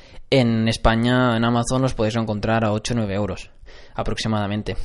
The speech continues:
Mis impresiones sobre la, la propia máquina en sí, ¿no? Eh, si me lo he pasado bien, si me ha gustado, si la voy a vender, que no, ya os digo que no, por ahora no, porque la verdad es que estoy, estoy muy, bastante viciado. Y es que es curioso ver cómo juegos que,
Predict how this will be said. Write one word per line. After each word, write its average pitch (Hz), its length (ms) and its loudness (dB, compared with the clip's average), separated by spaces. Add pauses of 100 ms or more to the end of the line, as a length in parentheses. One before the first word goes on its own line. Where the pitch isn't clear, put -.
(580)
Mis 123 120 4
impresiones 135 420 4
sobre 160 260 4
la, 113 320 -2
la 104 100 -4
propia 120 260 -4
máquina 117 360 0
en 104 100 -4
sí, 156 220 0
¿no? 139 280 0
Eh, 98 460 -4
si - 160 -6
me 107 80 0
lo 110 60 2
he - 20 -2
pasado 113 240 0
bien, 135 300 2
si - 80 -4
me 110 80 -2
ha 101 40 0
gustado, 127 640 2 (540)
si - 120 0
la 107 80 6
voy 113 120 6
a 117 60 8
vender, 117 500 6
que 104 80 -4
no, 123 240 0
ya 95 120 -4
os 107 60 -2
digo 110 220 2
que 101 120 -2
no, 127 360 -2
por 104 120 0
ahora 104 240 2
no, 117 160 0
porque 113 220 -4
la 101 80 0
verdad 107 240 0
es 117 100 -4
que - 80 -6
estoy, 107 520 -2
estoy 113 240 -2
muy, 127 240 4
bastante 127 420 0
viciado. 113 500 -2 (540)
Y 127 100 2
es 120 100 2
que 139 120 4
es 131 100 2
curioso 147 420 6
ver 143 160 4
cómo 135 300 4
juegos 139 480 2
que, 107 260 0